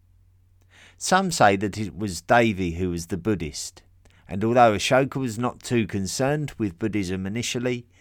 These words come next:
he embraced it later. However,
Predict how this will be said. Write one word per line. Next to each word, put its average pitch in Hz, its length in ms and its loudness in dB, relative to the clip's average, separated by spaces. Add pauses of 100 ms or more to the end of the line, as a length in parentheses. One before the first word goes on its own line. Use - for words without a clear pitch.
(220)
he 151 260 -2
embraced 127 600 4
it 87 100 -6
later. 87 560 -2 (1160)
However, 156 520 0